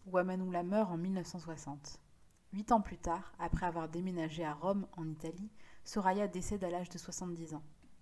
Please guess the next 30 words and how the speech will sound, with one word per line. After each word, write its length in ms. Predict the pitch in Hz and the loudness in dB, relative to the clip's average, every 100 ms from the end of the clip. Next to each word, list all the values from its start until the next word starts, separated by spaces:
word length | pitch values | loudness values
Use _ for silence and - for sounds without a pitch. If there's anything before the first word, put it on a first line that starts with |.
| - | -12
Les 140 | 196 190 | -6 -2
deux 220 | 214 226 | 2 4
époux 180 | 233 269 | 2 0
sont 260 | 202 170 | -2 -2
enterrés 440 | 190 190 175 170 - | -2 -2 -4 -4 0
ensemble 460 | 240 240 208 196 170 | 0 2 -2 -2 -4
dans 160 | 160 | -4
un 80 | 165 | -2
mausolée 400 | 185 185 180 202 | -2 0 -2 -2
de 100 | 165 156 | -4 -4
Jalalabad. 580 | 170 170 160 147 143 - - - - - - | -2 -2 -4 -4 -8 -10 -20 -20 -20 -12 4
Aujourd'hui, 560 | 226 214 202 190 254 - | 4 6 2 -2 -6 -6
Soraya 500 | - 214 185 190 233 | -4 0 2 4 4
est 100 | 190 | 2
réhabilitée 600 | 156 214 190 - 180 - | 2 0 0 -6 -10 -4
dans 140 | 208 170 | -2 0
les 80 | 165 | 0
mémoires 360 | 175 185 175 | 0 -2 -2
afghanes 460 | 165 160 180 214 214 | -4 -2 0 0 -2
comme 220 | 175 190 | -2 2
l'une 100 | 220 | 2
des 140 | 170 | 2
femmes 260 | 165 208 202 | 0 -2 0
ayant 140 | 170 | 0
le 100 | 160 | -2
plus 400 | 151 - 262 262 | -2 0 2 2
marqué 300 | 190 - - | -4 -6 -10
l'histoire 340 | 165 - 208 202 | -10 -6 -4 -4
du 100 | 165 | -4
pays 360 | 160 156 185 | -4 -4 -6